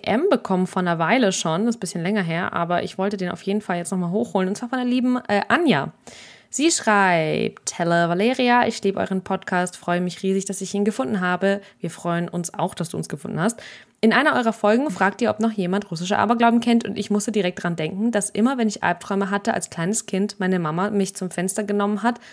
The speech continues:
und ich dreimal symbolisch über die linke Schulter spucken sollte. Dabei sollte ich sagen, Kuda Noch, Tudai Son.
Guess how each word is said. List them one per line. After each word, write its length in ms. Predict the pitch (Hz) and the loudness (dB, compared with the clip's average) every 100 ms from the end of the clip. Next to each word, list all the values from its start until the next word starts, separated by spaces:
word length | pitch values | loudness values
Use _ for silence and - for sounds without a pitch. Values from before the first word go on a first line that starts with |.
| - - | -14 -4
und 160 | 208 | -2
ich 140 | 202 - | -2 -2
dreimal 420 | 180 220 262 247 | 2 2 2 2
symbolisch 500 | 233 196 196 208 202 | 2 2 2 2 0
über 160 | 185 175 | -2 -2
die 80 | |
linke 280 | 175 208 233 | 2 2 2
Schulter 360 | 233 220 240 185 | 2 2 2 0
spucken 320 | - 175 185 | -2 -4 -2
sollte. 460 | 175 170 175 208 233 - - - | 0 0 2 0 0 -6 -6 0
Dabei 240 | 190 214 | 4 6
sollte 280 | 208 233 220 | 6 4 2
ich 120 | 196 | 0
sagen, 460 | 202 196 214 220 220 | 4 6 4 2 0
Kuda 320 | - 202 190 | 0 4 4
Noch, 240 | 180 220 302 - - | 4 2 0 -6 -6
Tudai 360 | - 185 180 208 | -4 0 2 2
Son. 460 | 220 202 170 156 | 2 0 -2 -2